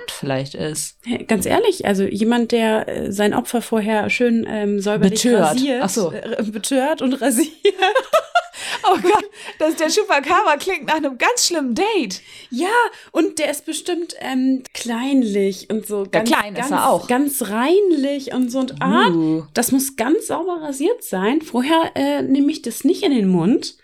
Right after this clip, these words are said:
Speaker 1: Ja.
Speaker 2: Weißt du, der, der ist so ein ganz
Speaker 1: Der neurotische Chupacabra.
Speaker 2: Ja, genau.
Speaker 1: Dating.
Speaker 2: Genau. Ah, da ist noch ein Haar. Nee, dich will ich nicht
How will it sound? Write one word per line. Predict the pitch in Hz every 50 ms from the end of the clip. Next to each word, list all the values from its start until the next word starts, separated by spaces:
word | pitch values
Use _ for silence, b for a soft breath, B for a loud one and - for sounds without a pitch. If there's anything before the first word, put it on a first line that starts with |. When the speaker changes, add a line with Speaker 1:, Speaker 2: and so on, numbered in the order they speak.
| b b b b b b
Speaker 1:
Ja. | - 226 214 196
Speaker 2:
Weißt | 190 190
du, | 262
der, | 240 233
der | 233 - 240
ist | 240 -
so | 269
ein | 247 233 -
ganz | 254 311 -
Speaker 1:
Der | - 208 208
neurotische | 214 208 208 190 202 240 269 277 277 254 - 262
Chupacabra. | 214 - - 226 - 220 226 - - 220 220 220 - 202 185 -
Speaker 2:
Ja, | 508 480 427 427
genau. | - - 440 466 523 587 571 508 453 370 277 226 220 - _ _ - -
Speaker 1:
Dating. | - - - _ _ _ _
Speaker 2:
Genau. | - 311 302
Ah, | - -
da | 392 440 523 571 554 523
ist | 494 508
noch | 494 494
ein | 480 480 440 415 427
Haar. | 453 415 427 427 415
Nee, | 415 415 415 415 403 403 370
dich | 359 - - -
will | 330 294 269 269
ich | 262 - -
nicht | 240 220 214 226 233 - - - -